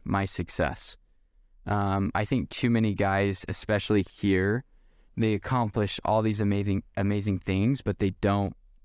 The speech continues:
talk about it 'cause they're too afraid to be that guy on social media. And I wasn't. I, I was open about my successes, some of my failures,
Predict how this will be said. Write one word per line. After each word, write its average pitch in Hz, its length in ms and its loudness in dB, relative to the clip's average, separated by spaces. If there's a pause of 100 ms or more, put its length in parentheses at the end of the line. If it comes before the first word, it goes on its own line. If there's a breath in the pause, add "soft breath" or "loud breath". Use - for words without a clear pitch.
talk 95 280 -4
about 85 240 -4
it - 100 -12 (520)
'cause 101 140 -2
they're 107 140 2
too 120 220 0
afraid 101 320 0
to 104 100 -2
be 98 200 2
that 95 260 -2
guy 95 340 0
on 92 140 0
social 98 320 -2
media. 101 400 0 (420)
And 104 140 0
I 107 80 0
wasn't. 104 440 0 (220)
I, 104 260 2
I 101 220 2
was 101 520 -2
open 104 280 0
about 98 500 2
my 101 160 0
successes, 104 880 -2 (380)
some 113 220 0
of 107 40 2
my 101 120 2
failures, 101 800 0